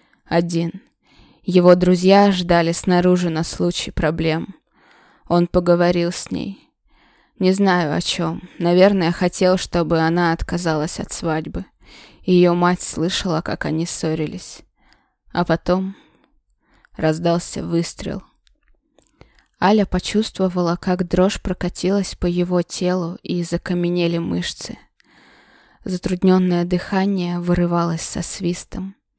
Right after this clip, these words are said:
Его руки, тяжелые, будто из камня, сплетались вокруг ее живота. Она чувствовала себя в объятиях мраморной статуи.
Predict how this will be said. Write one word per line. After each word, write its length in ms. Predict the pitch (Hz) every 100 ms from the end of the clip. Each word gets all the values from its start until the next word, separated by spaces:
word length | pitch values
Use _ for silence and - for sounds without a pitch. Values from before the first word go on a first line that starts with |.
| _ _ _ _ - _
Его 360 | 185 180 175 170
руки, 460 | 175 185 - 180 - _ -
тяжелые, 760 | - 180 165 175 180 175 170
будто 460 | 175 180 175 _ 156
из 360 | - - 170
камня, 540 | - - 190 190 175 185 - - -
сплетались 800 | - - 190 180 185 196 190 -
вокруг 420 | 180 - 175 175
ее 320 | - 175 175 175
живота. 680 | 175 170 170 - 160 185 - _ - - - -
Она 280 | - 180 180
чувствовала 720 | - 202 - - 175 170 170
себя 400 | 175 180 175 175
в 60 | 175
объятиях 760 | 160 165 175 185 - 190 -
мраморной 520 | 180 165 170 170 180
статуи. 640 | 170 - 180 175 - - 190